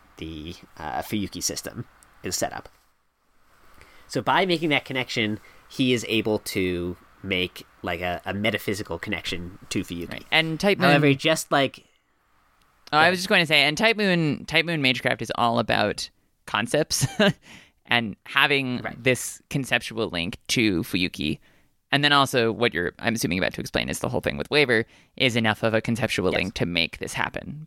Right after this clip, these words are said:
Speaker 2: because it was something that was, like,
Speaker 1: Right.
Speaker 2: created as a, we talked about this in a previous episode, greater thaumaturgical system.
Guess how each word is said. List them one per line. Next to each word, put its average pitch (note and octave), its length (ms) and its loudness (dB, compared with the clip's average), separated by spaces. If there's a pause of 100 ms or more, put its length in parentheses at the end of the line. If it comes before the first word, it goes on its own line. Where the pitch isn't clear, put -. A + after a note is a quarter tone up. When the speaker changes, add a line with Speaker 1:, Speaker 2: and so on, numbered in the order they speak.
(100)
Speaker 2:
because - 220 -6
it - 60 0
was - 100 -2
something - 220 -2
that - 120 0
was, - 200 -2
like, - 120 0
Speaker 1:
Right. - 80 -4 (440)
Speaker 2:
created D#3 540 4
as A#2 600 2 (600)
a, A#2+ 720 4 (320)
we A#2+ 100 -4
talked A#2 180 -2
about A#2 120 0
this A#2 100 -4
in B2+ 80 0
a - 20 -2
previous D3+ 360 4
episode, C3+ 500 2 (160)
greater C#3 240 2
thaumaturgical B2+ 640 0
system. C#3 420 0